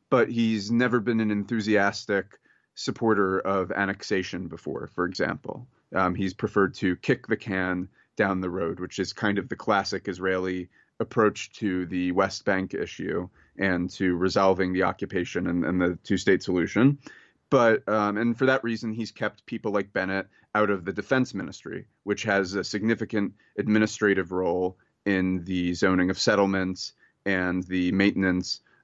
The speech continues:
of the West Bank. Um, he kept Bennett out of the defense ministry as recently as November, December, when Avigdor Lieberman de-, uh, resigned. Now, if he's forming a government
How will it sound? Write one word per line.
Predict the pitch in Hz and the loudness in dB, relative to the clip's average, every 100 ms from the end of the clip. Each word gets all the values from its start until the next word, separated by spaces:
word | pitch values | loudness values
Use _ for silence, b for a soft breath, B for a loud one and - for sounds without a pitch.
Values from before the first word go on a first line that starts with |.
| _ | _
of | 98 92 85 95 | 4 4 4 0
the | 95 | 0
West | 92 - - | 0 0 2
Bank. | 156 135 110 - _ _ _ _ _ - | 4 4 2 -4 _ _ _ _ _ 0
Um, | 104 101 98 101 101 101 _ _ _ _ - | 2 4 4 2 0 -2 _ _ _ _ -4
he | 127 117 | 0 0
kept | 139 123 | 2 2
Bennett | 120 117 117 - | 4 2 2 2
out | 113 | 0
of | 110 | 0
the | 104 | -4
defense | 107 110 107 107 | -2 0 0 0
ministry | 107 104 - 107 104 104 101 | 0 -2 -2 0 2 4 4
as | 104 95 | 2 2
recently | 104 107 - 110 98 110 104 101 | -2 -4 -2 -4 0 2 6 6
as | 98 | 6
November, | 107 101 104 104 104 | 4 4 4 4 2
December, | 113 156 135 101 | 0 2 2 2
when | 95 | 0
Avigdor | 95 95 92 104 | -2 -4 -2 0
Lieberman | 123 117 101 90 | 2 2 0 -2
de-, | 87 - - 98 | -4 -10 -2 0
uh, | 87 | 2
resigned. | 87 90 87 92 - - _ _ _ | 0 -2 -4 -6 -8 -12 _ _ _
Now, | 101 127 185 165 147 | 4 4 6 6 4
if | - - | 2 -2
he's | 120 | -4
forming | - 135 123 104 | 0 2 2 0
a | |
government | 107 131 160 113 98 92 | 2 2 2 0 -2 -6